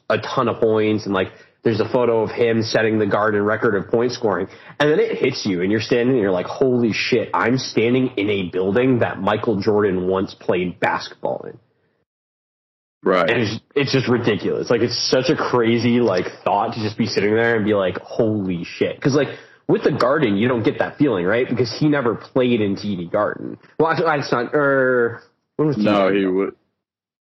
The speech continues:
Speaker 2: he would, he would have played in the old Boston Garden.
Speaker 1: I-, in his prime, he, he
Speaker 2: Well,
Speaker 1: never
Speaker 2: 'cause then
Speaker 1: played
Speaker 2: it
Speaker 1: in
Speaker 2: became,
Speaker 1: T D
Speaker 2: it became
Speaker 1: Garden.
Speaker 2: the, uh, it became the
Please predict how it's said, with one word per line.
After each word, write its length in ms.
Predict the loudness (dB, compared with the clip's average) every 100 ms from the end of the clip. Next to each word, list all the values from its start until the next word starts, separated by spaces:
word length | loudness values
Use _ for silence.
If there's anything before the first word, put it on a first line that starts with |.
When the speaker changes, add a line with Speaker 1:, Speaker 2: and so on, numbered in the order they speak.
| -20
Speaker 2:
he 340 | -6 -2 0
would, 420 | 2 2 2 0
he 180 | -2 0
would 200 | 2 2
have 120 | 0
played 240 | 0 0 0
in 100 | 0
the 140 | -2 -2
old 320 | -2 -2 -2
Boston 520 | -2 -2 -4 -8 -4
Garden. 420 | -2 -2 -2 -4 -8 _ _ _ _ _ _ -20 _ _ _ _ _ _ _ _ _ _ _ _ _ _ _ _ 0
Speaker 1:
I-, 20 |
in 300 | 2 2 2
his 220 | 2 0 -4 -4
prime, 640 | 0 0 0 -2 -4 -10 -18 _ _ _ _ _ _ _ _ _ _ _
he, 260 | -6 -2 0
he 220 | 2 2
Speaker 2:
Well, 80 | 4
Speaker 1:
never 220 | 2 2
Speaker 2:
'cause 160 | 2 2
then 180 | 2
Speaker 1:
played 20 | 2
Speaker 2:
it 240 | 0 0
Speaker 1:
in 180 | 0 0
Speaker 2:
became, 160 | 2 2
Speaker 1:
T 100 | 0
D 100 | -2
Speaker 2:
it 40 | -4
became 140 | -2
Speaker 1:
Garden. 280 | 0 2 2
Speaker 2:
the, 320 | 0 0 0
uh, 400 | 0 -2 -4 -6 -8 -6
it 80 |
became 260 | -2 0 0
the 120 | 0